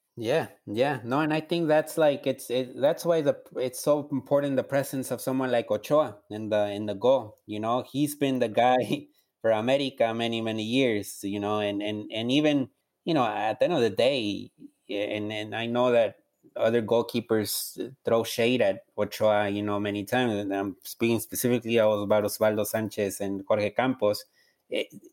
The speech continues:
you know, at the end of the day, they didn't go to Europe what Ochoa did. You know, Ochoa, you know, went to Ajaccio. It might not have been top team in, in, in France, but he attempted it. He was in Malaga. He was in Granada. He was in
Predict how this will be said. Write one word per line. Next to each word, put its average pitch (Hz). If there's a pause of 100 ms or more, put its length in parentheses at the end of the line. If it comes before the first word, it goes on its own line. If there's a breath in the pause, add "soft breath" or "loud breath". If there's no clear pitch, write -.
you 143
know, 110
at 107
the 143
end 175
of 135
the 104
day, 117
they 110
didn't 107
go 101 (160)
to 104
Europe 98 (380)
what 104
Ochoa 104
did. 101 (260)
You 98
know, 101
Ochoa, 123 (520 soft breath)
you 110
know, 98
went 123
to 143
Ajaccio. 127
It 104
might 120
not 139 (180)
have 117
been 127
top -
team 123
in, 101
in, 98
in 95
France, 131 (480)
but 98
he 107
attempted 120
it. 73
He 104
was 104
in 104
Malaga. 110
He 104
was 104
in 104
Granada. 104
He 107
was 107
in 101